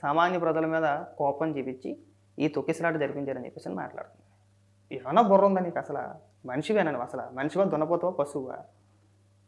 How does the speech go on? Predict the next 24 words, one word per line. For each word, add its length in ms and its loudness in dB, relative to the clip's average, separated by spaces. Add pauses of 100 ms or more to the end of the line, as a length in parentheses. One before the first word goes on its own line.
(340)
ప్రతి 160 2
అడవైన 300 8
వాళ్ళు 140 6
మాట్లాడేయడమే. 680 2 (360)
మీటింగ్లు 340 6
వేసుకుని 260 0
నువ్వు 200 4
కూడా 160 6
ఇక్కడికి 180 2
వచ్చి 140 4
ఉపన్యాసాలు 340 2
చెప్తున్నావా? 400 2 (760)
ఏమండి 200 8
ఇది 100 6
మాట్లాడే 400 8
మాస్-, 280 6
మాటలు 260 4
ఇవి? 460 0 (460)
ఏ 80 4
సందర్భంలో 480 6
ఎలా 120 8
మాట్లాడాలో 420 4
తెలియదు 260 0
వీళ్ళకి. 460 -4